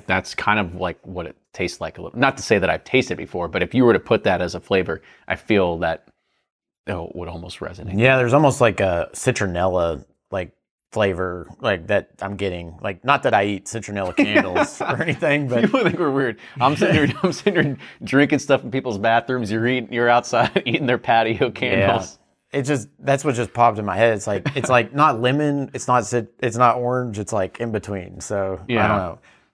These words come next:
Speaker 2: There's no mosquitoes with this. <laughs>
Speaker 1: There's no mosquitoes, but
Speaker 2: That's right.
Speaker 1: like I said, it's still good
Speaker 2: Yes,
Speaker 1: by any
Speaker 2: very
Speaker 1: means.
Speaker 2: good.
Speaker 1: It's still,
Speaker 2: Yeah.
Speaker 1: it's still good on that. But let's go ahead and let's rate it. So on the nose, where you at?
Speaker 2: Thumbs up. I like that lavender essential oil smell. It's very relaxing. I feel,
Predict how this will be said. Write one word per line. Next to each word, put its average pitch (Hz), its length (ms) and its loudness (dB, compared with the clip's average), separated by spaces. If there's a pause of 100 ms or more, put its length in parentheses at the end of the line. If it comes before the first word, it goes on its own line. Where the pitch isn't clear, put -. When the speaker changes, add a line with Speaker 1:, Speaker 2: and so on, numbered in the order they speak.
(120)
Speaker 2:
There's 120 160 -2
no 151 100 6
mosquitoes 110 560 0
with 98 100 -10
this. 101 200 -8
<laughs> - 220 -6
Speaker 1:
There's 135 120 6
no 147 140 6
mosquitoes, 104 560 0
but 104 140 -2
Speaker 2:
That's - 180 -6
right. 90 120 -2
Speaker 1:
like 214 120 6
I - 20 6
said, 135 220 4
it's 143 100 2
still 277 160 4
good 120 420 0
Speaker 2:
Yes, 135 140 4
Speaker 1:
by 107 80 4
any 95 100 0
Speaker 2:
very 123 180 4
Speaker 1:
means. 101 100 -4
Speaker 2:
good. 98 60 -4
Speaker 1:
It's 101 100 -8
still, 135 260 2
Speaker 2:
Yeah. 104 80 -6
Speaker 1:
it's 104 80 -8
still 107 160 -8
good 80 200 -12
on - 80 -20
that. - 260 -20 (460)
But 117 200 4
let's 156 120 2
go 196 100 2
ahead 165 320 4
and 123 280 -2
let's 127 220 -6
rate 127 200 0
it. - 180 -12
So 104 300 -6 (120)
on 127 100 0
the 127 80 2
nose, 110 500 -2
where 147 140 -16
you 85 100 -10
at? 78 140 -12 (540)
Speaker 2:
Thumbs 285 160 -2
up. 311 320 0
I 110 120 2
like 180 180 4
that 123 200 4
lavender 113 640 2 (360)
essential 123 400 0
oil 110 320 4
smell. 101 240 0
It's 87 120 -6
very 107 240 2
relaxing. 95 720 2
I - 60 -14
feel, 95 280 -2